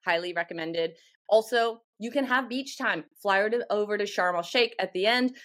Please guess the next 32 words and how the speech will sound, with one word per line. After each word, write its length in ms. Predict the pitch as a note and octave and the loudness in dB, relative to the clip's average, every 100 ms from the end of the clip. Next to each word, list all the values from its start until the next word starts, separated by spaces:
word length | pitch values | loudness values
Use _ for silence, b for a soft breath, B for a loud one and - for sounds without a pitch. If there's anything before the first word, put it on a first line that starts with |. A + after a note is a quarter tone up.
| B - | B -6
do 80 | |
your 120 | F3+ E3+ | -4 -4
beach 240 | A3 - | -6 -4
time. 200 | A3+ G#3+ | -2 -2
It's 100 | G3+ | -2
also 200 | F#3 F3+ | -4 -4
really 200 | E3+ F3 | -6 -4
known 220 | E3+ E3 | -2 -4
for 120 | D#3+ | -4
diving 440 | D3+ F3 F3 F3+ E3+ | -4 2 0 0 -6
and 80 | E3 | -6
snorkeling. 540 | - F3 - F#3 F3 D3+ | -6 -8 -6 -6 -4 -4
I 220 | D#3 D#3+ | -4 -2
will 140 | E3+ | -4
be 200 | E3+ F3 | -4 -8
headed 360 | E3+ E3 E3+ E3 | -4 -2 -2 -2
that 200 | D#3+ D#3 | -4 -4
direction 560 | F3 D#3 - - E3 E3 | -4 -4 -4 -6 -4 -4
too 340 | E3 A3+ A3+ A3+ | -4 -2 -2 -2
for 80 | F3+ | -2
a 60 | |
little 180 | E3 E3 | 0 0
downtime 540 | F3 E3 E3+ E3+ E3 D#3+ | 0 0 0 -2 -2 -2
after 280 | - D#3+ | -4 -2
all 220 | - D3+ D3 | 0 0 -2
this 160 | D#3+ - | -6 -6
busyness 480 | D3+ D3+ D3+ D#3+ - | -6 -4 -6 -8 -8
in 300 | D3 C#3 C#3+ _ | -6 -6 -10 _
Cairo. 400 | G#3 A3 F#3+ E3+ B B B - | -2 0 2 0 B B B 0
But 200 | E3+ D#3+ _ _ | 2 2 _ _
mainly, 580 | A#3+ C#4+ D#4+ D4 A3 G#3 _ _ _ - | 0 0 2 0 -2 -6 _ _ _ 0
get 260 | F#3+ G#3+ | 0 0